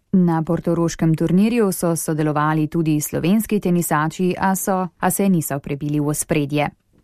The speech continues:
Danes, pred zadnji dan evropskega prvenstva v atletiki v Berlinu,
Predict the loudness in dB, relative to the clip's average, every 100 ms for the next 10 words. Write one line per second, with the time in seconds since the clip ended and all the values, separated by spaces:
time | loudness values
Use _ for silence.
0 | _ _ _ _ _ -20 -20 -20 -8 0
1 | 2 4 2 0 -2 -2 0 -2 0 -2
2 | 0 0 0 -2 -4 -4 -2 -2 0 0
3 | 0 0 0 -2 -2 -2 -2 0 0 0
4 | 2 2 4 2 0